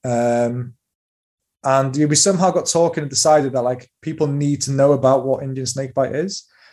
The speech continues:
'Cause I remember thinking, you get taught about it in uni lectures and stuff, um, you know, and it sounds bad, but kinda you go home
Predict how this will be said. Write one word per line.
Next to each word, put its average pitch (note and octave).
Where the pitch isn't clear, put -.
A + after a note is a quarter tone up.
'Cause C#3+
I -
remember D#3
thinking, C#3+
you D3
get F3+
taught D#3
about C#3+
it C#3
in C#3
uni C#3
lectures C3+
and C3+
stuff, -
um, B2
you C#3
know, B2
and A#2+
it A#2
sounds B2+
bad, A2
but A#2+
kinda B2
you A#2+
go A#2+
home A#2+